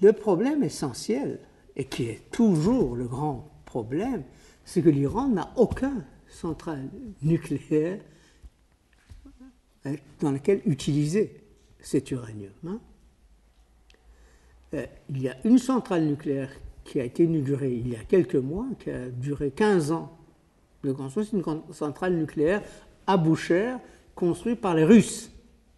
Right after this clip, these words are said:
Et cette centrale est alimentée par de l'uranium fourni par les Russes eux-mêmes,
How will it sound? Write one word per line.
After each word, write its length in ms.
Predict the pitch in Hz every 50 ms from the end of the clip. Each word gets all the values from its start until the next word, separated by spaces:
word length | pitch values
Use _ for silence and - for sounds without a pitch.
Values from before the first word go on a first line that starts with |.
| - - - _ _ - - - - - - - - - - - - - -
Et 160 | - 151 151
cette 320 | 147 151 - - 226 226 226
centrale 580 | - 220 202 170 - - 185 208 233 254 247 - - - - - - -
est 240 | 175 151 - - - - -
alimentée 960 | 240 240 262 247 226 226 226 208 202 185 180 165 - - 208 240 269 262 - - - - - - - _ - -
par 420 | 202 202 208 196 180 143 - - - - - -
de 80 | - 160
l'uranium 800 | 147 147 175 190 185 185 180 170 165 165 185 208 233 240 240 226 - - - - -
fourni 760 | - - - - - 202 208 175 180 190 208 254 269 254 - - - - - - -
par 220 | - 208 190 180 175
les 120 | 170 170
Russes 380 | 156 196 226 240 - - - - - - -
eux-mêmes, 580 | 214 190 180 175 170 190 233 254 262 302 294